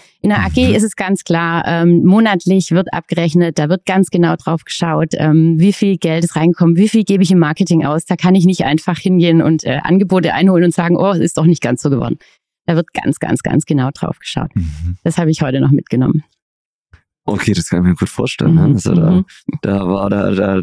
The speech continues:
Speaker 2: da, äh, herrschte ein rauer Wind.
Speaker 1: Da
Speaker 2: Wahrscheinlich, ja?
Speaker 1: <laughs> definitiv ein rauer Wind, ein französischer Wind.
Speaker 2: Mhm.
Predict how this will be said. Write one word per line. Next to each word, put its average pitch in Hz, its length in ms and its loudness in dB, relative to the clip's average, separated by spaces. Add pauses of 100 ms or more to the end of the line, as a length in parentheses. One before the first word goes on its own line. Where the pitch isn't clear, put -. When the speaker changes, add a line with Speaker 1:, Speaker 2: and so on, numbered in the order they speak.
(200)
Speaker 2:
da, 90 300 -2
äh, 101 180 -2
herrschte 117 360 -4
ein 107 120 0
rauer 131 320 0
Wind. 160 260 -2 (180)
Speaker 1:
Da - 100 -2 (100)
Speaker 2:
Wahrscheinlich, 98 340 0
ja? 151 80 0
Speaker 1:
<laughs> - 320 -6
definitiv 277 400 2
ein 254 120 0
rauer 208 260 -2
Wind, 269 200 4
ein 196 100 0
französischer 269 600 0
Wind. 320 140 4 (260)
Speaker 2:
Mhm. 123 380 2